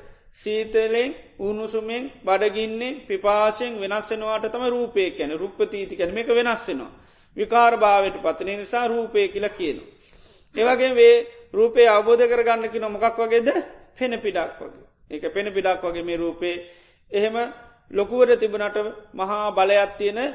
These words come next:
එකක් නෙමෙයි. ඉතා ඉක්මනින් වෙනස් වෙන්න පුළුවන්. පෙන පිඩක් වගේ කියන්නේ ඒකයි. ඒ වගේම වේදනාව අවබෝධ කරගන්න කියනවා.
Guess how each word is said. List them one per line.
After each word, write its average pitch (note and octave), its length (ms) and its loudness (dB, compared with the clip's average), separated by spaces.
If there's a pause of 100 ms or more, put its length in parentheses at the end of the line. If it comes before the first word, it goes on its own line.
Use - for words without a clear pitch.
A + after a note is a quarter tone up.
(120)
එකක් G#3 320 -4
නෙමෙයි. F3 300 -10
ඉතා G#3+ 360 2
ඉක්මනින් G3+ 500 -4
වෙනස් G3+ 280 -6
වෙන්න G3+ 240 -8
පුළුවන්. F3 300 -6
පෙන G#3+ 180 -2
පිඩක් G#3 340 0
වගේ F#3 260 -6
කියන්නේ G#3+ 300 -6
ඒකයි. - 240 -10 (640)
ඒ G#3 80 2
වගේම A#3+ 340 2
වේදනාව A3+ 540 4
අවබෝධ A#3 340 4
කරගන්න A#3 400 0
කියනවා. B3 420 -6